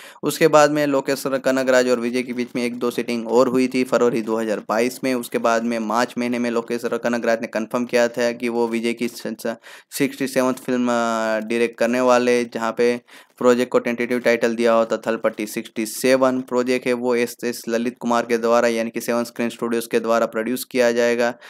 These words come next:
और उसके द्वारा को प्रोड्यूस जो मास्टर को उन्होंने किया हुआ था वो भी जुड़े हुए हैं। इसके अलावा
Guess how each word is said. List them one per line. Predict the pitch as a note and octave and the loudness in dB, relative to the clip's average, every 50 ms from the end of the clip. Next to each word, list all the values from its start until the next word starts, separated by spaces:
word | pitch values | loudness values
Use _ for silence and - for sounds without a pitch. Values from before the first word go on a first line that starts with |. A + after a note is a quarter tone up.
| - - - _ - | -20 -20 -18 _ 0
और | C3 C3+ C#3 C#3+ C#3 C#3 | 4 6 8 8 8 8
उसके | C3+ C3 A#2 - B2 B2+ - - - C#3 C3 C3 | 6 4 2 0 -4 -10 -10 -6 -2 0 0 2
द्वारा | B2 B2+ B2 B2 B2+ | 4 4 4 4 2
को | B2 - B2+ B2+ B2+ | 0 0 -2 -2 -2
प्रोड्यूस | - - B2 B2 B2 B2+ A#2+ - - B2 | 0 -2 -2 0 0 -2 -6 -4 -2 0
जो | B2 A#2+ A#2 A#2+ A#2+ B2 A2+ | 0 0 0 0 0 0 0
मास्टर | A2+ A2+ A2+ A#2 - _ _ - B2+ B2 | 0 0 -2 -2 -4 _ _ -4 -4 -4
को | - - B2+ B2 A#2+ | -2 0 -2 0 0
उन्होंने | A#2+ B2 B2 B2 B2 A#2+ | 0 0 -2 -2 -4 -4
किया | A#2+ - B2+ B2 A#2+ | -6 -2 0 2 4
हुआ | A#2+ A#2+ B2 | 4 4 4
था | - A#2 | 2 0
वो | A2+ A2+ A#2 | 0 0 0
भी | A#2+ B2 A#2 | 0 0 -2
जुड़े | - A#2 A#2 A#2+ B2 | -2 -2 0 0 0
हुए | A#2+ A#2+ A#2+ A#2+ A#2+ | 2 2 2 2 0
हैं। | B2 A#2 | 0 -4
इसके | A2+ A#2+ - - - A#2+ | -6 -8 -8 -2 -2 -2
अलावा | A#2 A#2 A#2 A2+ A#2 A#2 A2+ A2 A2 | 0 0 -2 0 0 0 0 0 -2